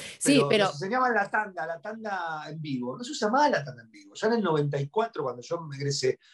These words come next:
Speaker 2: no se usaba más la tanda en vivo. Entonces, ¿para qué me hace-, enseñas una, una cosa que no se va a usar? No existe más la tanda. Me acuerdo, grababan la carpeta y vos pasabas las tandas y las ibas pasando.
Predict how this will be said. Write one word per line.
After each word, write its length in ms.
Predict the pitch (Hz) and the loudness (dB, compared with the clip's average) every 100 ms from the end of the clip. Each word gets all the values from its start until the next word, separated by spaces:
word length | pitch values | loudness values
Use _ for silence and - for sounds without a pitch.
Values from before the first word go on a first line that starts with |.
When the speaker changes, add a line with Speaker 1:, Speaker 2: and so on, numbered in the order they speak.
| _ | _
Speaker 2:
no 80 | - | 0
se 60 | 285 | 0
usaba 280 | 226 277 254 | 2 4 6
más 160 | 285 | 4
la 140 | 262 156 | 4 2
tanda 240 | 139 127 | 0 -2
en 120 | 120 | -10
vivo. 420 | 113 104 98 95 _ _ _ | -10 -8 -8 -8 _ _ _
Entonces, 240 | 240 247 | -2 2
¿para 180 | 233 240 | 2 4
qué 140 | 359 | 4
me 80 | 403 | 6
hace-, 240 | 381 - | 4 2
enseñas 420 | 175 147 160 139 147 | -2 0 0 0 0
una, 180 | 135 | 0
una 220 | 143 160 147 | 0 0 0
cosa 240 | 208 180 | 0 0
que 120 | 147 | 0
no 160 | 151 175 | 0 -2
se 120 | 156 | -2
va 60 | 147 | -2
a 60 | |
usar? 360 | 139 - - - _ _ - | -2 -4 -10 -14 _ _ -8
No 60 | 302 | -6
existe 300 | 330 - 285 | -2 0 4
más 160 | 311 | 4
la 100 | 240 | 4
tanda. 240 | 185 165 156 | 0 -2 -2
Me 100 | 156 | 2
acuerdo, 220 | 180 196 | 4 6
grababan 240 | 185 185 | 4 2
la 100 | 170 | 0
carpeta 560 | 170 180 233 214 214 214 _ _ | -4 0 0 2 -2 -4 _ _
y 100 | 151 | -6
vos 140 | 175 | -4
pasabas 640 | - 165 185 190 196 202 _ - | -2 -4 -2 0 0 -4 _ -8
las 200 | 156 143 | -6 -4
tandas 560 | 139 120 117 110 - _ _ _ - | -4 -4 -6 -10 -12 _ _ _ -8
y 80 | 147 | -4
las 180 | 147 | -2
ibas 160 | 170 175 | 0 0
pasando. 600 | 170 - 127 117 117 | -2 0 -4 -4 -10